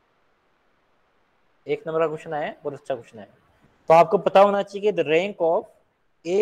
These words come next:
into B equal, less than equal to minimum of rank of A and rank of B।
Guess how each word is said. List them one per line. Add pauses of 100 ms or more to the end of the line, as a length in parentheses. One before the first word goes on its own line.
into
B (280)
equal, (360)
less
than
equal
to
minimum
of (480)
rank
of (100)
A (400)
and
rank
of
B।